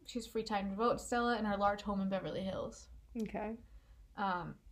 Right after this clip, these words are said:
Speaker 1: she has an art studio and two housekeepers. She has researched possible schools, lined up a therapist, pediatrician, and dentist.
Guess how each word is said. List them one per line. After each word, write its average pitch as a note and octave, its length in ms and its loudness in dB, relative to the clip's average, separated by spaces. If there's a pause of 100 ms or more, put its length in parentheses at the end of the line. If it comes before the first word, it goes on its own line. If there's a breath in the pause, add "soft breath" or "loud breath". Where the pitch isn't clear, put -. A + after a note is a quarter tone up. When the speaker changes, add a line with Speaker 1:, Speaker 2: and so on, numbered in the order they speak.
(520)
Speaker 1:
she A#3 160 2
has A3 180 4
an G3+ 120 -2
art - 240 4
studio A3+ 500 4
and G3+ 120 2
two G3+ 100 -2
housekeepers. B3 880 4 (220)
She G#3 420 0
has G3+ 380 2
researched G3+ 440 -4
possible F#3+ 340 0
schools, D4+ 640 8
lined G3+ 220 6
up F#3+ 80 0
a G3+ 60 -6
therapist, A#3+ 640 2
pediatrician, A3 760 0
and G3 120 -4
dentist. A3 640 -2